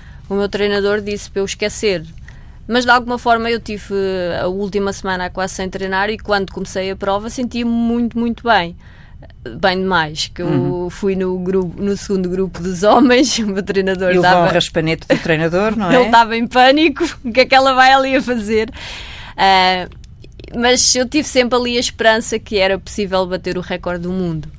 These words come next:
Speaker 1: Passei muito bem aos vinte e cinco quilómetros, aos vinte e cinco quilómetros ainda, ainda passei ao pé dos jornalistas
Speaker 2: A sorrir.
Speaker 1: e, a sorrir e a dizer-lhe adeus, e eles, "Como é que é possível?" <laughs> Mas depois aos trinta e cinco percebi, porque as condições em termos de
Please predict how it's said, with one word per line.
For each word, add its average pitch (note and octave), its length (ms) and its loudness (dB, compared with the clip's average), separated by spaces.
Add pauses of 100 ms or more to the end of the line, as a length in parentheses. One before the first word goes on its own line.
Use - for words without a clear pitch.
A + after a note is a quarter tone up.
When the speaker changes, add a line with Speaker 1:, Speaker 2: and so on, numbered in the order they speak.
(480)
Speaker 1:
Passei G3 300 2
muito G3 240 -2
bem F3+ 240 0
aos E3+ 160 -6
vinte F3 220 -6
e - 40 -12
cinco F3+ 220 -6
quilómetros, G#3 760 -4
aos E3 180 -4
vinte F#3 160 -6
e D#3+ 60 -8
cinco F3 160 -4
quilómetros F3 400 -4
ainda, E3 680 -2
ainda F3 380 -4
passei F3+ 320 -2
ao F3 80 0
pé F3 160 -2
dos F3 140 -4
jornalistas F3 400 0
Speaker 2:
A - 100 -2
sorrir. G#3 400 4
Speaker 1:
e, - 60 -6
a G3+ 200 2
sorrir A3 380 -2
e F#3+ 80 0
a F#3+ 60 0
dizer-lhe G3 420 0
adeus, G#3+ 380 2
e A3+ 60 2
eles, G3 180 0
"Como A#3 180 0
é A3 60 2
que G3+ 100 -2
é G3+ 60 0
possível?" C4 500 4
<laughs> - 1300 -2
Mas G#3 240 2
depois G#3 340 0
aos G#3+ 160 4
trinta G3 300 -4
e G3+ 40 -4
cinco G3+ 300 -6
percebi, - 480 -6
porque - 280 -6
as E3+ 100 -4
condições E3+ 600 -4
em F3 100 -6
termos E3+ 320 -6
de E3 360 -4